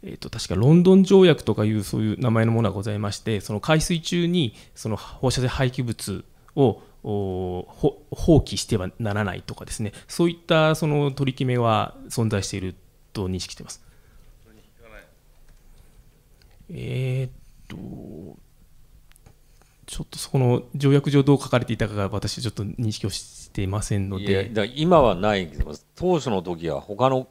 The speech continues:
Speaker 2: 外国は大気についての汚染もね、放射能漏れてるのも心配したけど、海についてね、の方が相当心配で、韓国なんか文句言ってきた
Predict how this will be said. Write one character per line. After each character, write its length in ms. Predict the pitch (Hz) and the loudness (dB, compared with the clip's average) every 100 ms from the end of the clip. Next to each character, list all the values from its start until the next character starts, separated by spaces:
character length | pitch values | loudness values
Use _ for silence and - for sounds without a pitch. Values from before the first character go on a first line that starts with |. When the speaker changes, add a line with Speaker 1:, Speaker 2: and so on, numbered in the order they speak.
| _ - | _ -2
Speaker 2:
外 220 | 104 120 | 0 2
国 160 | 123 120 123 | -2 -2 4
は 260 | 107 65 - _ _ _ - | 4 4 -4 _ _ _ -2
大 200 | 156 147 | 0 0
気 140 | - | -4
に 180 | 113 98 | -4 -4
つ 160 | 82 104 | -6 -6
い 100 | 92 | -6
て 160 | 82 92 | -6 -6
の 160 | 76 76 | -4 -8
汚 60 | |
染 220 | - 90 | -8 -8
も 260 | 82 82 76 | -8 -8 -8
ね、 220 | 78 123 _ _ _ | -8 -8 _ _ _
放 100 | 95 | -12
射 120 | 90 95 | -4 -2
能 120 | 90 | -2
漏 140 | 90 | -2
れ 60 | 87 | -4
て 100 | - | -6
る 80 | 76 | -10
の 60 | |
も 80 | 69 | -10
心 260 | - 95 80 | -10 -10 -6
配 140 | 90 82 | -4 -4
し 40 | |
た 100 | 78 | -6
け 60 | 69 | -8
ど、 100 | 78 | -6
海 280 | 123 185 | -2 -2
に 140 | 127 92 | -2 -4
つ 160 | - 82 | -6 -10
い 80 | |
て 100 | - 71 | -10 -10
ね、 220 | 90 120 _ _ _ - | -10 -12 _ _ _ -16
の 80 | 85 | -2
方 240 | 101 82 | 0 0
が 100 | 69 | -4
相 240 | - 101 | -6 -6
当 140 | 95 104 | -4 -4
心 200 | - 95 | -6 -8
配 120 | 92 | -4
で、 80 | 78 | -4
韓 240 | - 147 | -2 -2
国 200 | 139 90 | -2 -6
な 100 | 82 | -6
ん 60 | 69 | -6
か 100 | - | -8
文 200 | 92 135 | -4 -4
句 60 | - | -4
言 80 | 85 | -12
っ 40 | |
て 80 | - | -10
き 60 | - | -6
た 180 | 71 | -6